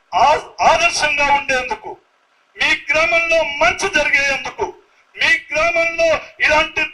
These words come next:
దురాక్రమణలు ఇప్పుడు చూసారు కదా, అలాంటి దురాక్రమణలు జరగకుండా పేదోడికి మంచి చేసే కష్టం, ఆపద ఉన్నప్పుడు నేనున్నానంటూ ముందుకొచ్చే వాళ్ళని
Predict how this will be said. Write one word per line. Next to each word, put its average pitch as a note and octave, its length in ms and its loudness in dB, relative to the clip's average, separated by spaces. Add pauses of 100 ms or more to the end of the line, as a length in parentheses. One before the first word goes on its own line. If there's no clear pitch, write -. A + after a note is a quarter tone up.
దురాక్రమణలు D#4+ 880 0 (160)
ఇప్పుడు - 240 -12
చూసారు D#4+ 360 2
కదా, G#3 140 0 (380)
అలాంటి D#4 400 2 (120)
దురాక్రమణలు D4 800 -2 (120)
జరగకుండా A3+ 680 -2 (680)
పేదోడికి A3 760 -4 (120)
మంచి - 300 -6 (140)
చేసే G#3 340 -2 (920)
కష్టం, - 400 -4 (480)
ఆపద G#3+ 300 -4 (140)
ఉన్నప్పుడు F#3+ 420 -10 (500)
నేనున్నానంటూ D#4+ 880 -2 (460)
ముందుకొచ్చే - 680 -4
వాళ్ళని A3+ 300 -2